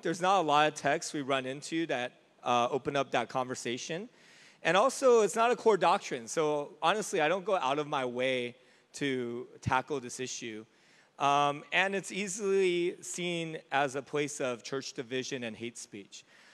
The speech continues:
I was actually comforted when I looked up the definition of hate speech. Um, it talks about in, through speech inciting violent or hate towards a population. And I actually hope that our conversation today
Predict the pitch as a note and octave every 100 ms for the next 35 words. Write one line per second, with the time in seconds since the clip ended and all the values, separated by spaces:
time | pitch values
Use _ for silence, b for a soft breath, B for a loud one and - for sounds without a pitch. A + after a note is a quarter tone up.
0 | B - E3+ A3 G#3 G#3 - C4+ C#4+ F#3
1 | E3+ D#3 D#3 D3 C#3+ D#3+ - D3 C#3+ D#3
2 | D3+ D#3 D3+ D3 A2+ A2+ - - A2+ D3+
3 | - - - A2+ G#2+ A2 A#2 C3+ C3+ C#3
4 | B2+ B2+ B2 - B B B E3 C#3+ -
5 | _ - - F3+ F3+ - E3+ E3+ - C3+
6 | - C#3 D3 C3 B2 B2+ C#3 C#3 C#3+ A#2+
7 | B2+ C3+ C3 - _ _ - - C3 A#2
8 | - G#2 - G2+ G2+ - G2+ G#2 b b
9 | b b C#3 D#3 E3 E3+ - F3+ D3+ D3
10 | - C#3 B2 B2 - C#3+ D3 E3 D3 C#3+
11 | C#3+ - C3 A#2 C3 B2+ A#2+